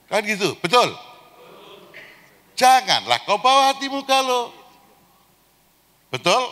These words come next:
Don't worry, be happy. Harus Korea selalu gembira. Setuju? Cocok?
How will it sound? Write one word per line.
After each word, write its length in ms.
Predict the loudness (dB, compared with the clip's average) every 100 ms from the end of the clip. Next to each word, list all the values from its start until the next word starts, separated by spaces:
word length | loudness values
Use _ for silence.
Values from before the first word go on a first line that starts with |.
| -14 -20 -20 _ _ _ -20 _ _ _ _ -2
Don't 240 | -2 0
worry, 480 | 2 2 0 -6 -10 -20 -20 _ _ _ -20 -20 -20 -20 -20 -16
be 240 | -14 -12
happy. 960 | -14 -14 -18 _ _ _ -14 -14 -14 -20 -20 -14
Harus 640 | 0 2 4 0 -2 -6 -4
Korea 640 | 2 2 2 2 2 0
selalu 800 | -2 0 0 2 0 0 -4 -6 -4
gembira. 1800 | -4 -2 -2 -2 -4 -10 -20 -20 _ -20 -20 -20 -18 -16 -16 -18 -16 -12
Setuju? 480 | -10 -6 -4 -4 -8 -18 _ _ _ _ _ -20 -20 -20 -4 0
Cocok? 360 | 2 2 2